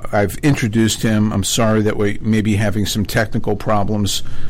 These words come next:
with our connection with him. But, um, in twenty fourteen, he was named on the, um, list of the twenty-six most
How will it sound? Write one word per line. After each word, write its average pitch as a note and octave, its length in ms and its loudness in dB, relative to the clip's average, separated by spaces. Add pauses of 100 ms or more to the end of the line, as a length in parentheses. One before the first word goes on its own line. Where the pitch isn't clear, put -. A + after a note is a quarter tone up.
(180)
with A2 300 -2
our G2 140 -2
connection G#2 580 0
with G2 200 0
him. G2 320 0 (520)
But, A2 360 -2
um, G2+ 460 0 (420)
in A2 140 0
twenty C#3+ 280 2
fourteen, A#2+ 540 0
he A2+ 140 2
was A2+ 260 0
named A#2 460 2
on G#2+ 220 2
the, G#2 120 0 (220)
um, G2+ 520 0 (380)
list B2+ 420 0
of G2+ 120 -2
the G2+ 80 -4
twenty-six B2 1000 -2
most A2+ 440 -2